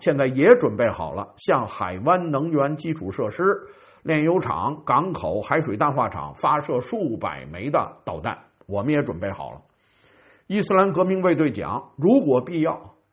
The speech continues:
我们会把阿联酋重新打回骑骆驼的时代。嚯，这都是模仿川普的口气啊，并，并且我们甚至会占领阿布扎比。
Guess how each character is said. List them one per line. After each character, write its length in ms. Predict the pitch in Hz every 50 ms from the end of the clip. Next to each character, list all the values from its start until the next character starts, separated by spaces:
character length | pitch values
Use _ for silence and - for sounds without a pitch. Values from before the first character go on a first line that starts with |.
| _ _ _ _ _ _ _ _ _ _ _ _ _ _ _ _ _ _ _ _ _
我 180 | 160 165 175 180
们 160 | 185 214 220
会 340 | 220 - 294 277 233 185 160
把 140 | - - 107
阿 400 | 110 113 - 220 233 254 254 247
联 320 | 247 233 202 208 226 247 208
酋 440 | - 170 147 147 190 247 - -
重 360 | - - - 214 240 269 277 247
新 380 | - 247 240 233 226 220 220
打 300 | - 135 107 95 90 98
回 340 | 101 - 135 139 175 226 220
骑 300 | - - - - 165 180
骆 480 | 233 294 311 339 349 339 294 - - -
驼 220 | - 135 120 113
的 120 | 95 98
时 240 | 98 - - 95 98
代。 280 | 110 117 90 - - _ _ _ _ _ _ _
嚯， 260 | - 254 240 190 151
这 140 | - - -
都 120 | 185 190
是 80 | 190 170
模 260 | 156 151 156 170 -
仿 340 | - - 98 92 - - - _ _ _
川 200 | - - 208 180
普 140 | 143 113 85 80
的 120 | 135 143
口 260 | - - 92 - 85
气 260 | - - 113 98 - -
啊， 120 | 87 82 - _ _ _ _ _ _ _ _ _
并， 280 | - 233 214 165 151 156
并 200 | 233 233 190 156
且 240 | - 113 104 139 - -
我 100 | 175 170
们 120 | 165 170
甚 200 | - 254 208 156
至 60 | -
会 180 | 143 147 185 185
占 320 | - - 277 220 160 120
领 220 | 104 104 95 101 113 -
阿 140 | 165 151
布 100 | 123 123
扎 180 | 113 120 117 113
比。 160 | 101 82 -